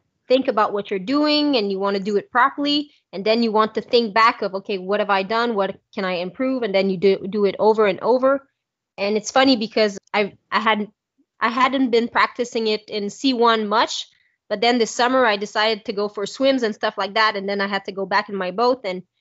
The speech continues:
and it's actually doable in a C one too, but you never know until you practice it. And I, I think it's better to practice it before the big day.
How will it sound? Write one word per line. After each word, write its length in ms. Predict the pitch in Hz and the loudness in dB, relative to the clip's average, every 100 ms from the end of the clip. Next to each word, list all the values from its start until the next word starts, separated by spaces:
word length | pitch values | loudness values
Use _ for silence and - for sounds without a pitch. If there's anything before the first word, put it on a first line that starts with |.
| _ _ _ _ _ - | _ _ _ _ _ -8
and 280 | 175 196 | -4 -2
it's 200 | 190 185 | -2 0
actually 400 | 180 - 262 240 | 0 0 -2 0
doable 400 | 214 285 226 220 | 2 2 4 2
in 80 | 202 | 2
a 60 | 202 | -2
C 200 | - 220 | -4 -2
one 220 | 214 202 | 0 0
too, 220 | 202 285 | 0 0
but 260 | 226 202 180 _ _ _ _ _ | 2 0 0 _ _ _ _ _
you 140 | - 226 | -4 0
never 180 | 240 254 | 2 4
know 200 | 254 262 | 4 4
until 240 | 254 247 | 2 0
you 120 | 240 | 0
practice 440 | 220 240 - 262 - | 0 0 0 -4 -4
it. 60 | |
And 80 | 214 | -2
I, 120 | 190 | -2
I 80 | 196 | -2
think 240 | - 226 | -2 -2
it's 140 | 220 - | -4 -4
better 220 | 208 214 | -4 -2
to 120 | 202 | -6
practice 380 | - 214 214 - | -2 -2 -2 -8
it 200 | 190 175 | -10 -6
before 640 | 190 - 220 214 208 196 - _ - | -8 -4 0 2 2 -2 -8 _ -8
the 100 | 196 | -2
big 260 | 202 196 | 0 0
day. 360 | 196 208 185 185 | 2 2 2 -4